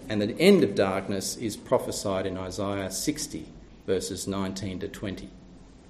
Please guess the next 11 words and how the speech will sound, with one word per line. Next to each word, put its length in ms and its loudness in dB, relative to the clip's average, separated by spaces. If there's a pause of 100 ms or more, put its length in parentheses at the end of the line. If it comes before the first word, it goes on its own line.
(180)
Here 240 2
it 100 -2
says, 380 2
"The 120 -4
sun 360 -2
shall 280 -2
no 220 0
longer 380 2
be 140 2
your 200 2
light 420 -2